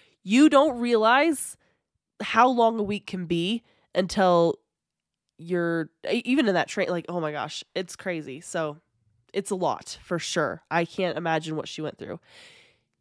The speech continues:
Then he went home for a little while. He didn't actually get to be home for long. He got to be home, like, love his wife a bit. And then in two thousand four, the brothers were deployed to Afghanistan for Operation Enduring Freedom.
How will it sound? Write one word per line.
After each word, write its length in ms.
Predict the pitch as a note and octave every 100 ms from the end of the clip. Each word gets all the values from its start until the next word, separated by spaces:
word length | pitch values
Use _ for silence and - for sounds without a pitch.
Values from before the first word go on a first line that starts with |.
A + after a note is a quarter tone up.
| _ _ -
Then 160 | C#4
he 140 | C4+ D#4
went 180 | D#4 C4
home 220 | A3+ A3
for 100 | A3
a 80 | G#3+
little 160 | G3
while. 400 | F#3+ F3+ E3+ E3+
He 260 | F#3 - A#3
didn't 220 | A3+ A4
actually 320 | C4 C#4 A#3
get 220 | F3+ G3
to 80 | G3
be 160 | E3+ G3
home 240 | F3 G3
for 160 | F3+ D#3
long. 420 | D3 D#3 C3+ C3
He 80 | E3+
got 180 | F3+ F3
to 40 |
be 220 | E3 A#3
home, 320 | B3+ A#3+ A3+ G#3+
like, 180 | E3
love 160 | E3 F3
his 140 | F#3+
wife 260 | F#3 E3+ F3
a 80 | E3
bit. 560 | - F#3+ E3+ F#3 - -
And 100 | F#3+
then 280 | F3 E3+ E3
in 100 | E3
two 140 | -
thousand 280 | F3 D#3+ D3
four, 520 | - C4+ A#3 F#3 F#3+ G#3 _ _ _ _
the 100 | G3
brothers 400 | F#3 F3 E3+ E3
were 60 | F3
deployed 400 | D#3+ - D#3 D#3
to 100 | D3+
Afghanistan 880 | D3+ - G#3+ F#3+ D#3+ - E3+ D3 D3+
for 200 | - -
Operation 560 | D#3 D#3+ D#3+ D#3 D#3
Enduring 340 | D3+ D3 C#3+ -
Freedom. 400 | - C#3 -